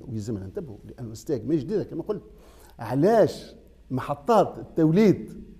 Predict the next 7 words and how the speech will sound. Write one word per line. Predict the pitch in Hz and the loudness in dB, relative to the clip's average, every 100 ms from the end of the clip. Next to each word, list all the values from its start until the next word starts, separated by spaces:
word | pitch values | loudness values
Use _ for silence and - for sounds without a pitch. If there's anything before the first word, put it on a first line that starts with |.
| - - - _ _ | -20 -20 -20 _ _
تن-، | 151 139 - - | -8 -8 -8 -4
تنقطع | 151 165 233 202 | -4 -2 -2 -2
وتتوقف | 139 147 196 240 220 - - - - | -2 -2 2 2 2 -6 -10 -20 -4
ثلاثة | 170 226 - 104 | 8 8 8 -2
والأربعة | 98 127 120 160 - 104 | -8 -10 -2 0 0 -2
مع | 110 | -8
بعضهم | 117 226 180 104 | -6 -2 0 0